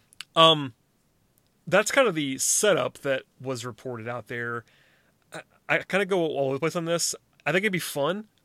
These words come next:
I think it would kind of put you back in this. I remember,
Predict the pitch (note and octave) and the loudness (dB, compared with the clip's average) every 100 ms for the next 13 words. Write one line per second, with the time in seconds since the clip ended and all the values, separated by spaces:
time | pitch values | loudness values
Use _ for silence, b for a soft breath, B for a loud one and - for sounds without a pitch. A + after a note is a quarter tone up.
0 | - C#3+ E3 E3+ D3 - D#3+ C#3 - D#3 | -6 -4 -4 -4 -4 -4 -4 -6 -8 -10
1 | - D#3 B2 C3+ C3 - C#3+ C3 C3 - | -8 -8 -2 -2 -2 -6 -10 -6 -6 -4
2 | - - - _ _ - E3 F#3+ E3 D3+ | -6 -8 -20 _ _ 2 4 4 2 0
3 | D3+ C#3+ C#3 | 0 0 0